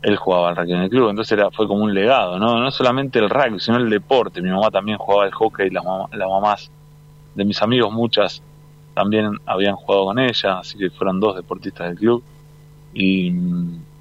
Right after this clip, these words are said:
y la resiliencia, ¿cómo se conecta? Y me parece que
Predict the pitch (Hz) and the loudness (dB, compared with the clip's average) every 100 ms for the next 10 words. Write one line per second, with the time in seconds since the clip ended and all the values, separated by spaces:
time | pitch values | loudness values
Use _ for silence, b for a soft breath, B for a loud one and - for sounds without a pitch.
0 | - - - - - - - - - - | -20 -20 -20 -20 -20 -20 -20 -20 -10 -2
1 | 101 98 95 92 87 - 104 139 143 - | 0 2 0 0 -4 0 2 2 0 0
2 | 104 113 110 101 104 143 - 110 98 95 | 0 0 -2 0 0 -2 0 2 2 0
3 | 120 120 104 95 107 123 113 104 | 0 2 0 0 0 0 2 2